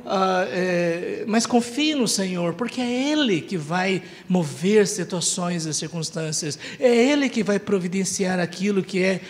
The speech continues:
necessário, é Ele que vai abrir as portas, é Ele que vai conduzir o nosso caminho.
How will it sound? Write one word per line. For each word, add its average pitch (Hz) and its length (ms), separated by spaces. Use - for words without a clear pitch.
necessário, 180 600
é 214 60
Ele 269 360
que 226 140
vai 208 280
abrir 185 360
as 180 160
portas, 185 440
é 240 60
Ele 285 220
que 254 120
vai 240 160
conduzir 226 920
o 220 100
nosso 220 320
caminho. 196 580